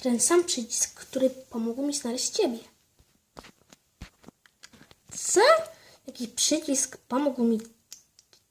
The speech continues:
m, pomógł ci mnie znaleźć? Myślałam, że sam mnie w ogóle zwerbowałeś. A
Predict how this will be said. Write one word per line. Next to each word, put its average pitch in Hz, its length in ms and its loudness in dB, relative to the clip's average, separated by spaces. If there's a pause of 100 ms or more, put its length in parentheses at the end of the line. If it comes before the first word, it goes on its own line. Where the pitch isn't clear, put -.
(120)
m, 220 220 -2 (100)
pomógł 269 480 0 (460)
ci - 140 -4
mnie 220 200 4
znaleźć? 302 540 2 (1040)
Myślałam, 330 320 6
że 349 100 12
sam 427 420 6
mnie 247 360 6 (1600)
w 254 100 -12
ogóle 240 340 -2
zwerbowałeś. 226 920 -2 (680)
A 247 60 -18